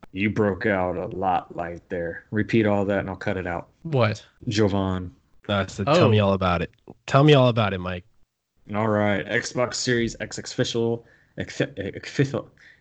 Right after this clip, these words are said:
Speaker 1: Official.
Speaker 2: Ex-,
Speaker 1: Yeah.
Speaker 2: uh,
Speaker 1: Official.
Speaker 2: official? <laughs>
Speaker 1: Official. Xbox Series X official specs. The A M D C P U, twelve teraflops, G P U, S S D, and more.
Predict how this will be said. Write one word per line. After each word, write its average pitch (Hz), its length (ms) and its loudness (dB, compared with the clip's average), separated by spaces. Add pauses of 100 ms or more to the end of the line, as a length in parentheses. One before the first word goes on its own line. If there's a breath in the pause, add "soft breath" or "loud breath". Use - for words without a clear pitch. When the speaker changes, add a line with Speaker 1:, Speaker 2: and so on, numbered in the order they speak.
Speaker 1:
Official. 110 480 0
Speaker 2:
Ex-, - 160 -12
Speaker 1:
Yeah. 104 240 0
Speaker 2:
uh, 127 100 -2
Speaker 1:
Official. 127 420 0
Speaker 2:
official? 143 420 -4 (120)
<laughs> - 120 -6
Speaker 1:
Official. 139 1040 2 (180)
Xbox 120 400 -4
Series 110 420 -2
X 107 220 -4
official 107 440 -4
specs. 85 520 -6
The 120 200 0
A 117 140 2
M 123 100 -2
D 113 160 2
C 107 180 -4
P 104 140 -6
U, 98 280 0
twelve 107 560 -2
teraflops, 104 1040 -2
G 104 280 2
P 95 140 -8
U, 92 380 -4
S 113 200 -6
S 104 140 -4
D, 107 400 -4
and 95 300 -6
more. 95 560 -8